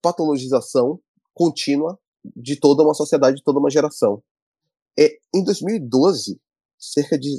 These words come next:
zero vírgula cinco por cento da população, ah, americana até trinta anos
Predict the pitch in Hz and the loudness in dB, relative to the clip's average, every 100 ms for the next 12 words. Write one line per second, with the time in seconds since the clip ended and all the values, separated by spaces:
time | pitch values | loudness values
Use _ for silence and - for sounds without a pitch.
0 | 117 131 175 226 165 180 160 135 - - | 0 4 6 4 2 -2 -2 -4 -4 0
1 | 151 190 123 123 - 113 113 117 113 113 | 0 0 -6 -6 -2 -2 0 -2 -2 -4
2 | 117 110 - 127 139 160 - 113 104 101 | -2 -2 2 4 4 2 -2 0 2 2
3 | 95 98 - 107 110 113 104 104 139 143 | 0 -4 -2 0 0 0 0 2 0 2
4 | 151 123 117 107 147 127 - - | 0 4 4 6 4 0 -6 -16